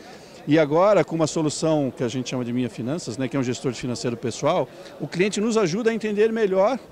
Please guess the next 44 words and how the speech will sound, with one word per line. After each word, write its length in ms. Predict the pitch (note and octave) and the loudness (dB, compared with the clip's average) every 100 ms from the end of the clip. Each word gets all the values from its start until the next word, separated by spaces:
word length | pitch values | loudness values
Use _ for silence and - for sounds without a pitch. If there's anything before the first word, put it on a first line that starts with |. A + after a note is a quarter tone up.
| - | -8
como 180 | F3 E3+ | -2 0
ele 100 | D3 | 0
tá 140 | C#3 | 0
gastando 320 | C3 B2+ D3 B2 | -2 -2 -2 -4
seu 180 | - | -2
dinheiro, 480 | A#2+ A#2+ B2+ F#3+ F3+ A2+ - - - - | -2 0 0 2 0 -2 -10 -20 -10 -2
e 80 | |
aí 120 | F3 G3+ | 2 2
eu 80 | |
posso 280 | G3+ F#3+ - | 2 0 -6
permitir, 600 | - F#3 F3+ - - A#3 | -4 -4 -4 -8 -6 -6
né, 100 | G3 | -4
inclusive, 840 | D#3 D3+ D#3+ B2 F#3+ A3+ D#3+ G#2+ - - C#3+ - | -4 -4 -4 -4 -2 -2 -2 -4 -6 -14 -10 -4
fazer 180 | D#3+ | -2
um 60 | F3 | -2
assessoramento 560 | E3+ E3+ E3+ D3+ D3+ F3+ | -4 -4 -2 0 -2 -2
pra 80 | |
ele, 40 | F3 | -2
falar, 180 | F3+ C#3+ | 2 2
"Olha, 200 | F#2+ F#2+ - - - - - - | 2 -6 -16 -20 -20 -20 -20 -14
você 140 | - | -10
quer 160 | C3 D3 | -2 0
ajustar 360 | B2+ B2+ - A#2 | 0 -2 -2 -2
suas 220 | C3 - | -2 -8
contas, 400 | - F#3+ D#3+ A2+ | -2 0 0 -2
você 100 | C3 | -4
pode 220 | C3+ B2+ | -2 0
gastar 260 | B2+ - A#2 | 0 -2 -2
menos 240 | A#2+ A2+ | 0 -2
aqui 280 | A#2 D3 D#3+ | -4 -2 -2
ou 60 | A2 | 0
mais 240 | A#2+ A#2 | 0 0
ali, 360 | G#2+ A2 D3 D#3+ - - | 0 0 0 -2 -10 -2
ou 140 | D3+ | 4
investir 380 | C#3+ C3 - B2+ | 4 4 2 -2
aqui, 520 | A2 - C#3+ F3 F#3 | -4 -4 -6 -4 0
ou 400 | C#3 C#3+ F3+ E3+ | 2 4 4 4
fazer 360 | B2+ C3+ B2 B2+ | 2 -2 0 0
um 60 | A#2+ | 0
crédito 280 | C3 C#3+ | 0 0
pra 80 | - | -2
antecipar 380 | B2+ B2+ - B2 | -6 -6 -4 -4
um 20 | |
consumo." 640 | A2+ B2 - E3 F3+ F3+ | -2 -6 -4 0 0 0